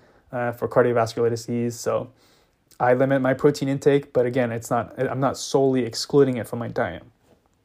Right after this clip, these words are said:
So I'm gonna get off my,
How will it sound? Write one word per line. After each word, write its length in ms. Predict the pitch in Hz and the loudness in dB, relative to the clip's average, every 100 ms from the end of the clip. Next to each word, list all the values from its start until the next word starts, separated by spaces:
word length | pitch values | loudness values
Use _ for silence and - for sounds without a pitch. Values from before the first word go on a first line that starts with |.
| _ _ _ _ - - - _ _ | _ _ _ _ -20 -20 -20 _ _
So 160 | - 185 | 4 6
I'm 120 | 180 | 6
gonna 160 | 180 165 | 4 6
get 120 | 151 | 6
off 160 | 143 | 6
my, 460 | 135 120 113 117 87 | 4 0 0 -2 -6